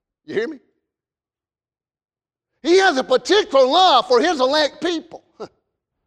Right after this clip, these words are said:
And if you love God, you're one of them. If you hate sin, you're one of them. If you feel like you wanna love God more and you don't love him like you oughta, you are. Do you love the brethren?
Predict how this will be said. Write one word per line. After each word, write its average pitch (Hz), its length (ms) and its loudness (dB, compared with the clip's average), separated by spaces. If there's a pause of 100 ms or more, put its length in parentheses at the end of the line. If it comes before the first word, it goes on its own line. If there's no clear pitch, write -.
(840)
And 294 160 0
if 220 100 -6
you 359 260 4
love 349 320 4
God, 330 360 2
you're 302 160 2
one 277 240 0
of 330 200 0
them. 123 180 -14 (1120)
If 233 160 -4
you 359 180 2
hate 349 260 0
sin, 320 540 -2 (140)
you're 311 240 0
one 302 220 0
of 302 240 -4
them. 123 140 -12 (840)
If 233 180 -2
you 339 140 4
feel 381 320 2
like 320 260 2
you 330 120 4
wanna 320 160 2
love 311 320 2
God 302 260 2
more 311 540 4 (160)
and 262 180 0
you 294 100 0
don't 311 200 2
love 330 160 2
him 285 80 -6
like 294 200 -4
you 294 80 0
oughta, 311 340 0
you 294 220 0
are. 247 400 -2 (480)
Do 311 140 0
you 302 160 0
love 302 240 2
the 285 80 0
brethren? 214 560 -2